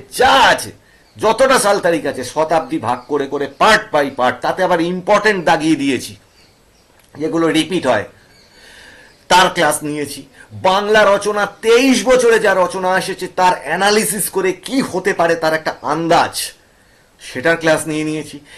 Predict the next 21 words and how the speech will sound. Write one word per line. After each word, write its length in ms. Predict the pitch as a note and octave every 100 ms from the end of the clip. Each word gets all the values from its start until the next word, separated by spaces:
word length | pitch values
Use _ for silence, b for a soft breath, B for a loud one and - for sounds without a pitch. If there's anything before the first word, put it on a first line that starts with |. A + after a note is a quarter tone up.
| B
ইংরাজি 680 | - C4+ C4 B3 A#3 G3 G3
রাইটিংয়ের 680 | E3+ F#3+ G3+ G3 G3+ G3+ F3+
বাইশ 460 | C#3+ F3+ A3 F#3+ -
তেইশ 360 | G#3+ B3+ F3
বছরের 400 | D#3+ F#3 F#3 E3+
যত 260 | A#2+ E3 D#3+
রাইটিং 440 | D#3+ D3+ D3+ D3
আছে 220 | C#3 C3+ A2+
সব 320 | - G#3 A#3 -
পিডিএফ 380 | F3 D3+ D3+ C#3
গুলো 240 | B2 C3
কিন্তু 320 | B2 B2 A#2+
তোমাদের 340 | B2 A2+ A#2 B2+
এই, 160 | A#2
এই 200 | A#2+ A#2+
ক্লাসে 340 | A#2+ G2+ A2 D3+
দিয়ে 260 | G2+ G#2
দিয়েছি। 680 | G2+ G#2+ G#2 G#2 A3 F#3 - _ _ _ _ _ _ _ _ _ _ _ B B B B _
বাকি 340 | G2+ D#3+ F3 F#3+
ছিল 340 | - E3+ F#3+ - _ G2
ভৌতবিজ্ঞানের 800 | G2+ D3+ D#3 D3 B2 C#3 C#3